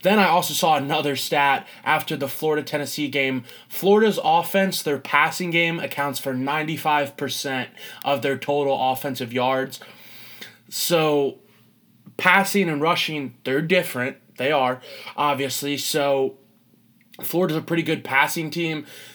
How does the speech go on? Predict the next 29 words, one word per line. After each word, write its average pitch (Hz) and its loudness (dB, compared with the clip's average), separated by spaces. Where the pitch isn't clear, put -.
Kentucky's 151 -2
a 131 -6
pretty 143 -4
good 127 -4
run-stopping 139 0
defense. 151 -2
I'm 143 -2
interested 165 -4
to 151 -4
see 147 -2
how 170 4
Kentucky 175 -6
game 165 0
plans 175 -2
and 143 -6
is 139 -6
able 156 0
to 113 -4
maybe 170 2
not 135 0
stop, 160 2
but 143 -4
slow 160 2
down 147 2
Florida's 156 -2
passing 151 -2
attack. 147 0
And 135 -6
I'm 131 -4